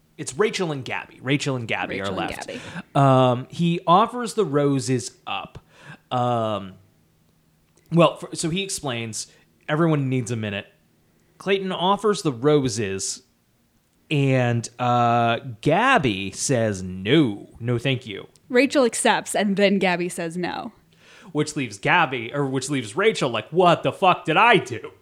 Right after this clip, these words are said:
Speaker 1: <laughs> Well, wait, now we just win by default? The least romantic way to win anything?
Speaker 2: Right.
Speaker 1: Um, so, uh,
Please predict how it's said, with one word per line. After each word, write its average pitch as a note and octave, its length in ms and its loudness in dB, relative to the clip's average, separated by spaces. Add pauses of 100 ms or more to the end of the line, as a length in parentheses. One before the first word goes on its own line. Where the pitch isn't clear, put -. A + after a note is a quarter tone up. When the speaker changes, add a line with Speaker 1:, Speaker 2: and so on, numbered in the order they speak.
(260)
Speaker 1:
<laughs> E3 40 -16 (720)
Well, F3+ 320 -2
wait, F#3+ 260 2
now F#3+ 180 2
we F#3+ 60 2
just D3+ 160 -4
win F#3 200 -2
by E3+ 100 4
default? D#3 800 -2
The D#3+ 120 2
least F3+ 400 -6
romantic E3+ 540 0
way E3 180 0
to F3+ 80 2
win D3+ 240 0
anything? F#3+ 640 0
Speaker 2:
Right. A3+ 400 -2 (280)
Speaker 1:
Um, A#2 640 0 (1000)
so, C3 680 0
uh, A2 480 0